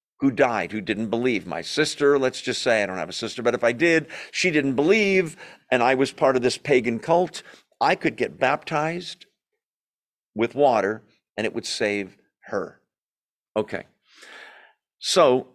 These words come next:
if that pagan practice is what this is talking about, that had crept into the church, and there were some people, maybe even in the Corinthian church, that thought they could do this.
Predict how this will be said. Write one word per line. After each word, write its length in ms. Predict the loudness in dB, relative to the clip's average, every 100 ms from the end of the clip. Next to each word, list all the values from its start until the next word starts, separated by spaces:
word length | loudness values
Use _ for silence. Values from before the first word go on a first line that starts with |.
| _
if 200 | 2 2
that 300 | 2 0 0
pagan 420 | 0 0 0 -2 -2
practice 680 | -2 -2 -2 -4 -4 -6 -12 _ _
is 300 | 2 2 2
what 300 | 0 0 0
this 180 | -4 -4
is 120 | -4
talking 340 | 0 0 2 0
about, 320 | 2 0 -2 -14 -6
that 300 | 2 2 2
had 240 | -4 -6
crept 360 | -4 -4 -4 -8
into 240 | -6 -4
the 140 | -6
church, 400 | -4 -2 -2 -2 -4
and 160 | -2 0
there 80 |
were 180 | 0 -2
some 480 | -2 0 0 2 -2
people, 460 | -2 -4 0 0 0 -12
maybe 400 | -2 2 2 2
even 320 | 0 0 0 0
in 140 | 0
the 60 | 0
Corinthian 580 | 0 0 0 -2 -2
church, 800 | -4 -6 -2 2 2 0 -10 -10 -14 _ _ _ _ _ _ _
that 180 | -2 0
thought 260 | 0 0 -2
they 140 | -4
could 240 | -4 -6
do 160 | -4 -4
this. 320 | -6 -10 -12